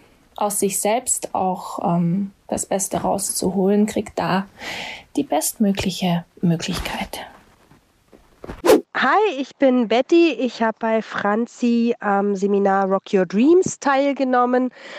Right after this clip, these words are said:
Speaker 2: Ähm, ich war ziemlich begeistert davon, wie emotional die ganze Sache wird.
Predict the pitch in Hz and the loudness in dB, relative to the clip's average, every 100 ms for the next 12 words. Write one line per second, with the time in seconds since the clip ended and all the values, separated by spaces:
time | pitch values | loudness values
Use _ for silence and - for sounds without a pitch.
0 | - - - - 254 254 254 262 269 277 | -16 -20 -6 2 4 4 4 2 2 2
1 | 277 277 - _ _ 247 254 233 226 285 | 2 0 -4 _ _ 0 2 0 0 -2
2 | - - - 311 381 381 381 - - 254 | -4 -2 4 6 6 2 -2 -2 0 2
3 | 233 277 - 320 294 285 269 269 247 247 | 2 2 0 0 0 2 0 0 0 2
4 | 262 - 233 214 214 285 294 277 269 285 | 2 2 0 2 2 2 0 0 0 0
5 | 277 262 247 247 247 277 302 - | 0 0 0 0 2 4 4 0